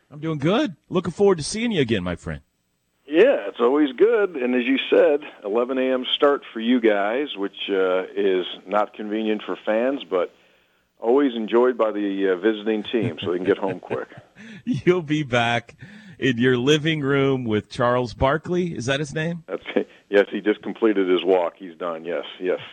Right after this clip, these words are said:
Speaker 1: By
Speaker 2: That's correct.
Speaker 1: dinner time. You and Chuck will be back on the couch by dinner time tomorrow
Speaker 2: Yeah.
Speaker 1: night. Well, um,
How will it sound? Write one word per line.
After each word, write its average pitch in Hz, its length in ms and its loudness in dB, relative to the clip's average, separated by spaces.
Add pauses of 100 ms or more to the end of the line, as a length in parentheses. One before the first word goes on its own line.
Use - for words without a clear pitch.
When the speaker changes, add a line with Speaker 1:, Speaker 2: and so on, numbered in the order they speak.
Speaker 1:
By 123 140 0
Speaker 2:
That's 127 120 -4
correct. 101 180 0
Speaker 1:
dinner 110 120 -4
time. 90 480 -6
You 127 200 0
and 120 100 -4
Chuck 104 280 -4
will 104 60 -4
be 92 140 -6
back 87 320 -4
on 87 100 -4
the 85 80 -6
couch 78 300 -8
by 80 120 -6
dinner 78 280 -6
time 76 340 -12 (100)
tomorrow 80 300 -10
Speaker 2:
Yeah. 85 80 -8
Speaker 1:
night. 78 100 -10 (240)
Well, 196 320 -2
um, 196 460 2